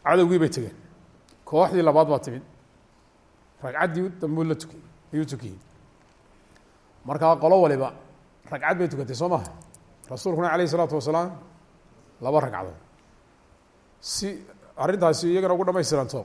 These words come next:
qolo waliba sideeday ragcad u qallaysay. Qolo waliba si madax bannaan ayay u qallaysay. Marka xaaladana waa xaalad kale oo in ragcaddii la kala qaaday oo marna ragcaddaa la tukaday, marna ragcaddaa la tukaday.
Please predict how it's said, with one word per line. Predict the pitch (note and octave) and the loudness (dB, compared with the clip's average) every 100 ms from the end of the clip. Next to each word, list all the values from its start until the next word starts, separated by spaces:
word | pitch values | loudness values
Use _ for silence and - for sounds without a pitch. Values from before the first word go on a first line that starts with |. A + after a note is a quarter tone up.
| - _ - | -12 _ -2
qolo | C#3+ F#3 | 4 6
waliba | F3 F3 | 6 4
sideeday | F3+ - F#3+ F3 | 0 2 2 4
ragcad | E3 C3+ E3+ | 2 0 -4
u | |
qallaysay. | B2+ C3 A#2+ - - - - - _ _ _ _ _ _ _ _ _ _ _ _ _ _ _ _ _ | -4 -6 -6 -10 -16 -20 -20 -20 _ _ _ _ _ _ _ _ _ _ _ _ _ _ _ _ _
Qolo | D3+ E3 | 4 6
waliba | F3+ E3 F3+ - - - _ _ _ | 6 4 0 -4 -16 -20 _ _ _
si | - F3+ | -8 -2
madax | F#3 F3 C3 B2+ | 2 0 -2 -6
bannaan | C#3+ C#3 C#3+ D3 E3 - - - | -4 -4 -4 -8 -12 -20 -20 -10
ayay | C3 | -2
u | D3 | -2
qallaysay. | A#2 F#2+ E2+ - _ _ _ _ _ - | -4 -12 -16 -20 _ _ _ _ _ -14
Marka | C3 D#3 | -8 -2
xaaladana | E3 F#3+ F#3 F3+ | 0 0 0 0
waa | E3+ | 0
xaalad | D3 D#3+ - | 2 2 2
kale | E3 | 2
oo | F3 B2+ D#2+ - - _ _ _ _ _ | 2 2 -2 -18 -20 _ _ _ _ _
in | D3+ F3 | -4 -4
ragcaddii | C#3 C#3 C#3 F3 F3 F#3 F#3+ D#3+ | -4 -4 -4 -4 -4 -4 -6 -8
la | C#3+ | -4
kala | D3 B2+ | -2 0
qaaday | C#3 D3 E3+ | 2 2 4
oo | E3+ E3+ F3+ | 4 2 -2
marna | F#3+ F3+ F#3 - - _ - | -4 -2 -4 -4 -20 _ -16
ragcaddaa | C3 D3 F3 F3 | -8 -4 -2 0
la | D#3 | 0
tukaday, | D3 D#3+ | 0 -2
marna | F3 F3+ | -2 -2
ragcaddaa | D#3+ C#3+ E3 F3 | -2 -4 -2 2
la | D#3 | 0
tukaday. | C3+ C3 B2+ | 0 -4 -6